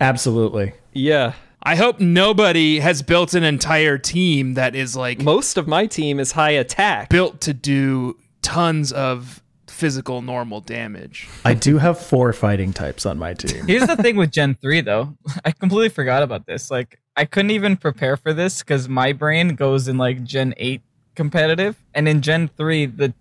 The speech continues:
Speaker 4: the, like, physical or special, it's dependent on the typing, right?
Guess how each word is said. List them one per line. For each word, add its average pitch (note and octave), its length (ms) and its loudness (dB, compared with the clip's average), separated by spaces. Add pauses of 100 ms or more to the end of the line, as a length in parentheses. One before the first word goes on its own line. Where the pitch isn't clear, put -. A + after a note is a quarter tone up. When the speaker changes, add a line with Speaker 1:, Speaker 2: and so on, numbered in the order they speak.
(180)
Speaker 4:
the, C3 220 2
like, G#2 260 -4
physical D3 440 -2
or C#3+ 100 4
special, C#3 440 0
it's D3+ 120 0
dependent D3+ 520 0
on C3+ 100 0
the F2+ 100 -6
typing, C#3 600 -6 (220)
right? D3+ 300 -2